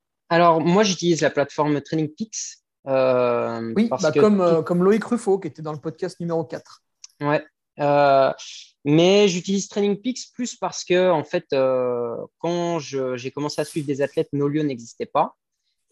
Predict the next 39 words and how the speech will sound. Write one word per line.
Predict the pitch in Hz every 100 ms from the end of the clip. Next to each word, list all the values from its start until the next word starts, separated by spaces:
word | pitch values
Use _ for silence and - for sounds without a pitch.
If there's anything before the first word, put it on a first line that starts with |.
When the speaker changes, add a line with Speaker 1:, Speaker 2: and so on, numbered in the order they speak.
| 165
Speaker 2:
Ah, | 190 151
Speaker 1:
Et, | 147 147 147 143 139 135
Speaker 2:
oui. | 135 131 127 127 - 143
Speaker 1:
et |
bon, | 139 170
j'avais, | 160 139 143 147 143
j'avais, | 139 135 147 143 143 135
j'avais | 139 139
été | 151
un | 143
peu | - -
consulté | 170 - 175 175 175
par, | 147 127
euh, | 127 117 113 110 _ _ _ _ _ _ _ _
par, | 143 131
euh, | 135 131
François. | - 180 - 160
Moi, | 139
c'était | 131 -
pas | 139
Alexandre, | 147 147 147
c'était | 151 - -
François, | 139 - 143 143 123
euh, | 110
au | 120 127
moment | 135 139 147
de | 131
la | 123 127
création | - 135 -
de | 143
Nolio | 143 143 151 151
pour, | - 117
euh, | 117
bah, | 113 117 -
pour | 120
avoir | 127 127
des | 123
feedbacks | - 127 135 131
d'entraîneurs. | 127 - 127 170 202